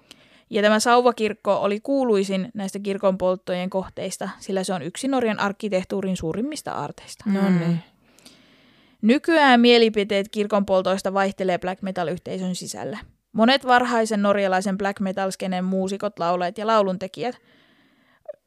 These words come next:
Speaker 1: kuten esimerkiksi Infernus ja Gaal Gorgoroth, Gaal Gorgorothista, ylistävät edelleen kirkonpolttoja, joista jälkimmäinen sanoi, "Niitä olisi pitänyt olla enemmän ja niitä tulee olemaankin."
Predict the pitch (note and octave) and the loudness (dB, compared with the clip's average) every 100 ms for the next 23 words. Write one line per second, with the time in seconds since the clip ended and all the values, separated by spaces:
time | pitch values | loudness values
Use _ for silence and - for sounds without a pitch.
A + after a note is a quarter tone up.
0 | - G#3+ F#3+ F3+ E3+ F3 F3 F3 F3+ E3+ | -14 -6 0 0 0 0 0 0 -2 -6
1 | F3+ G3 - - G3+ G3 G3 F#3+ F#3+ F#3+ | -10 -12 -10 -8 -6 -4 -2 -2 -2 -4
2 | - F3 F#3 A#3 D4+ A#3 G#3 G3 F#3+ F#3 | -4 -4 0 -2 -2 -4 -2 0 0 2
3 | F#3 F#3 F#3+ F#3 F3+ F3+ F3+ G#3+ A#3+ - | 2 0 2 2 2 -2 -2 -2 -4 -12
4 | - - G#3 C4+ D4 A3+ A3+ A3+ A3+ A3+ | -14 -4 2 4 6 4 2 2 6 6
5 | G#3+ G3 G3 G3 F#3 - G#3 - _ - | 6 4 4 2 -6 -6 -8 -8 _ -4
6 | C#4 B3 - F#3+ F#3 F#3+ F3+ F3+ F#3 F#3 | 0 0 -2 -4 -2 0 0 0 -2 -6
7 | F3+ F3+ G#3 A#2+ - G#2+ G#3 - _ - | -4 -4 -4 -8 -6 -8 -8 -8 _ -2
8 | G3+ A3 A3 G#3+ G#3 F#3 F3+ F#3 F#3 F3+ | -2 2 2 2 0 -2 -2 -2 -6 -6
9 | F3+ C3 A#3+ _ _ _ A#3+ C4+ A#3 G3+ | -6 -6 -8 _ _ _ -2 2 2 2
10 | G#3 A3+ A#3 G#3 G#3 F#3+ F#3+ - F#3 F#3 | 2 -2 -2 0 0 0 0 -2 -4 -4
11 | G3 G#3+ A#3+ - G#3 F#3 G#3 A3 A3 F3+ | -4 -4 -4 -6 -8 -6 -6 -2 -2 0
12 | D#3 F3 F3+ C3+ G#3+ G#3 - | 0 -2 -4 -4 -2 0 -2